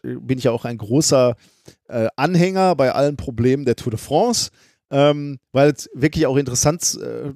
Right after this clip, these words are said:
zu sehen ist, wie so Körper <laughs> darauf reagieren, drei Wochen lang so eine Höchstleistung zu bringen. Also bei der Tour de France, äh, mental wie physisch natürlich. Ähm,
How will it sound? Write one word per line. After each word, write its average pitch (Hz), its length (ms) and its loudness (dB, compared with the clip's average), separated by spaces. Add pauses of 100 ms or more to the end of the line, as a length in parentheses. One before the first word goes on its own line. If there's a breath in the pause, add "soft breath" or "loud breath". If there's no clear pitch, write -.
(100)
zu - 160 -6
sehen 135 260 0
ist, 120 300 -12
wie 156 300 -8 (480)
so 131 220 -4
Körper 143 760 2
<laughs> - 20 -6
darauf 139 520 -2
reagieren, 131 640 0
drei 127 340 2
Wochen 135 220 2
lang 120 340 0
so 110 80 -2
eine 123 160 0
Höchstleistung 104 760 0
zu - 220 -10
bringen. 85 420 -10
Also 95 180 -8
bei 98 80 2
der 104 120 2
Tour 120 120 -2
de 113 60 -2
France, 120 320 -2 (320 loud breath)
äh, - 80 -6
mental 123 460 4
wie 120 80 -2
physisch 123 540 -4
natürlich. 110 420 -2 (480 loud breath)
Ähm, 120 460 2